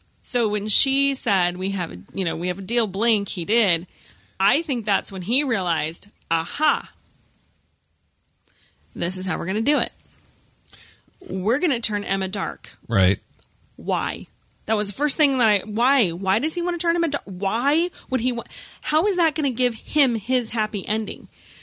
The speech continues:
Speaker 1: Because that's gonna just piss Belle off more than she already is. It's not gonna endear her, endear him to her, right?
Speaker 2: Well, well, it'll, it'll take away the safety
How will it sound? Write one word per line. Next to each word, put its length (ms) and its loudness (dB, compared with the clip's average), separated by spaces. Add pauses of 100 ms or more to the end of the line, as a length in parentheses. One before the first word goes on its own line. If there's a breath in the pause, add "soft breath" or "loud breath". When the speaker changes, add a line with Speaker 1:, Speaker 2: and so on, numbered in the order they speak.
(140 loud breath)
Speaker 1:
Because 220 0
that's 180 2
gonna 220 -2
just 260 -6
piss 440 -4
Belle 260 0
off 500 -4 (960 loud breath)
more 220 2
than 120 2
she 120 2
already 240 0
is. 480 -2 (340)
It's 200 0
not 340 2
gonna 140 0
endear 300 2
her, 280 -2 (240)
endear 360 2
him 200 0
to 120 -4
her, 340 -6
right? 400 0
Speaker 2:
Well, 140 -10
well, 120 0
it'll, 340 2
it'll 200 0
take 260 0
away 180 2
the 100 0
safety 760 0